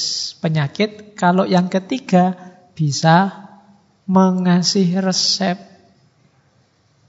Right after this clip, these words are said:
dari penyakit itu. Tadi penyakitnya apa, dia bisa. Oh, kalau problemnya kemiskinan, berarti yang digarap ekonominya.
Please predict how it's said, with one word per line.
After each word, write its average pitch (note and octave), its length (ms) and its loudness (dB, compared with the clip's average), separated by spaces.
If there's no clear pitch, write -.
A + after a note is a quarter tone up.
dari D3+ 320 2
penyakit D#3 480 -2
itu. C#3 400 -10
Tadi D#3+ 320 0
penyakitnya D#3+ 640 -4
apa, - 600 -2
dia F3 180 6
bisa. D#3+ 640 -2
Oh, F#3+ 320 8
kalau F#3 400 2
problemnya E3 480 2
kemiskinan, E3+ 800 -2
berarti E3 320 -2
yang E3 160 0
digarap D#3+ 480 0
ekonominya. F3+ 800 -2